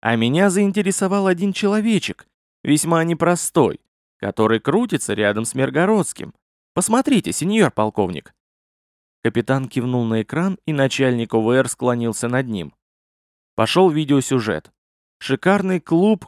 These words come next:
который, судя по надписям на русском языке, находился в Н Р И. Люди веселятся, выпивают и танцуют.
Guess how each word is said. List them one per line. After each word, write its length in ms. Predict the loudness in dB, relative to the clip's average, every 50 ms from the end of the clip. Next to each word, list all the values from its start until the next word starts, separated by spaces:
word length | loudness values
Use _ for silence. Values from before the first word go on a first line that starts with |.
| _ _
который, 440 | -2 -2 0 2 2 2 2 2 2
судя 300 | 0 0 -2 0 0 0
по 180 | 0 0 0
надписям 520 | 0 0 0 -2 -2 -4 -4 -2 -2 -2 0
на 100 | 0 0
русском 360 | 0 -2 -4 -6 -8 -6 -6
языке, 560 | -4 -4 -4 -4 -6 -6 -4 -2 -2 -2 -4 _ _ _ -6
находился 640 | -6 -2 0 2 0 2 2 0 -2 -2 -2 -4
в 80 | -6 -6 -4 -2
Н 240 | -2 -2 -2 -2 -2
Р 220 | 0 0 0 -2 -4
И. 260 | -8 -8 -6 -6 -6 -6 _ _ _ _ _ _ _ _ _ -2
Люди 240 | 2 2 4 4 4
веселятся, 680 | 2 0 0 -2 -2 0 0 0 0 -2 -2 -2 -2
выпивают 600 | 0 -2 -2 -4 -2 -2 0 0 0 0 -2 -4 -6
и 100 | -8 -6
танцуют. 640 | -2 -2 -2 -2 -2 -4 -6 -6 -6 -6 -8 -12 -16